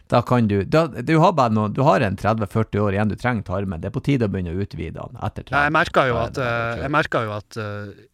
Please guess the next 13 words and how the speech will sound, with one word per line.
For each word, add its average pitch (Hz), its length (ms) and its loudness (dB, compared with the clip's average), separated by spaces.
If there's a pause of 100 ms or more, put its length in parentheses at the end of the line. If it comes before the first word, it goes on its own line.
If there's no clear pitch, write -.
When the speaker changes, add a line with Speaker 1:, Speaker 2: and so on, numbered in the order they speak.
(140)
Speaker 2:
første - 320 -4
gangen 120 320 -4
jeg 127 320 2
var 117 240 -6
inn 165 120 0 (200)
på, 156 100 2 (640)
eh, 98 200 -10 (120)
fisting, 147 380 -6 (100)
da 127 80 -6
var, 131 160 -6
da 135 160 -4
var 139 140 2
jeg, 107 140 -4